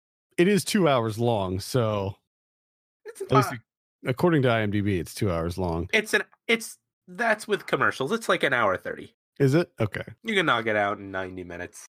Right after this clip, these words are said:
Speaker 1: Yeah, it felt like
Speaker 2: Really worth it.
Speaker 1: it felt like it, I was, th-, this was, like, ten, ten weeks long, this, this movie. It's,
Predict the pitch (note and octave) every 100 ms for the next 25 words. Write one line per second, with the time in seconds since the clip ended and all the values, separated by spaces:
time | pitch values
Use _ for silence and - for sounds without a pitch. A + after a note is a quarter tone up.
0 | _ D#3+ C#3+ A#2+ - G2 F#2 C3+ G2 F#2
1 | F2+ G2 - _ _ - D3 B2+ B2 F2+
2 | F#2 D#2 F2 F2+ F2+ _ A2 F#2+ _ G#2+
3 | - F#2 - E2 - G2 F2 - - G#2
4 | F2+ F2 - G2 F2+ E2+ F2 F2 - -
5 | _ _ _ _ _ _ _ _ _ -
6 | A2 - G#2 F#2 F2+ F2 - _ - _
7 | - F3 - - -